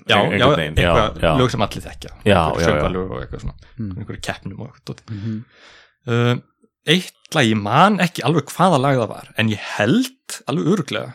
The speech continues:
Speaker 1: að Björgvin hafi sungið það. Um, hann sagði, Ingi, uh, veistu það, í-, pabbi er góður vinur höfunda þessa lags. <laughs>
Speaker 2: Nei.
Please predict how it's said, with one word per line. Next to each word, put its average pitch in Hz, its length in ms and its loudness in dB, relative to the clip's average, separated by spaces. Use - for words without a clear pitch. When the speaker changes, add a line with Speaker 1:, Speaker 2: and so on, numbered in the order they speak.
Speaker 1:
að 120 300 -2
Björgvin 143 360 0
hafi 143 160 0
sungið 170 260 -2
það. 120 80 -16
Um, 117 420 -2
hann 165 220 0
sagði, 123 280 2
Ingi, 165 320 2
uh, 131 240 4
veistu 123 320 -4
það, 117 220 -2
í-, - 100 -14
pabbi - 600 -4
er 123 140 0
góður 170 560 2
vinur 175 540 2
höfunda 175 460 0
þessa 147 200 0
lags. - 280 -2
<laughs> - 320 -4
Speaker 2:
Nei. 123 800 6